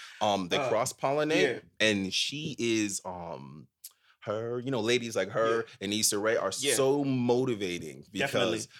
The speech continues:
Speaker 1: they show you that it's possible.
Speaker 2: Mm-hmm. I, this is a, this is a, this is another good question.
Speaker 1: Uh-huh.
Speaker 2: How do you feel? Well, what would you say when an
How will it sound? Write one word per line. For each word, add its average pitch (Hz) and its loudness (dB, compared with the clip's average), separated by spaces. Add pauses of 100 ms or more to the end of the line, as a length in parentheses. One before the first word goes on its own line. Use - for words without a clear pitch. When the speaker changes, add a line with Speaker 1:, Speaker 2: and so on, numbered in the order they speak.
(520)
Speaker 1:
they 101 2
show 110 2
you 117 -4
that 101 -4
it's - -10
possible. 202 -2
Speaker 2:
Mm-hmm. 135 -4 (140)
I, 143 8
this - 2
is 117 4
a, 110 0
this 123 0
is - -
a, 107 -2 (140)
this 107 -4
is - 0
another 104 -4
good 87 -8
question. 87 -4
Speaker 1:
Uh-huh. 95 -8 (640)
Speaker 2:
How 175 8
do 170 2
you 156 0
feel? 120 0 (160)
Well, 117 4
what 165 8
would - 6
you 160 4
say 107 4 (420)
when 117 2 (280)
an 127 0